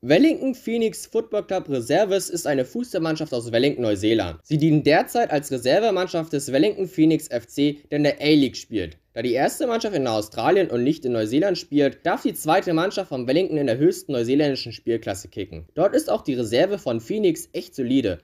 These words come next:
wurde zweitausendeinundzwanzig zweiundzwanzig sogar Neuseeland Dritter und aktuell stehen sie auch nicht so schlecht da. Nummer acht,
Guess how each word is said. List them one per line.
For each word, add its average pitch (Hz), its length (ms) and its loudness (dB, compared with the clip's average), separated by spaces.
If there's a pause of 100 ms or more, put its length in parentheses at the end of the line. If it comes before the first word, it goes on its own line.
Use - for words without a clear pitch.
(160)
wurde 120 140 0
zweitausendeinundzwanzig 143 720 -2
zweiundzwanzig 151 520 -2
sogar 113 200 0
Neuseeland 98 520 0
Dritter 131 360 -2 (100)
und 143 160 -4
aktuell 180 380 2
stehen 151 280 0
sie - 100 -2
auch 104 180 -4
nicht 101 140 -10
so 95 80 -16
schlecht - 340 -14
da. 80 240 -12 (300)
Nummer 120 220 -2
acht, 135 380 -2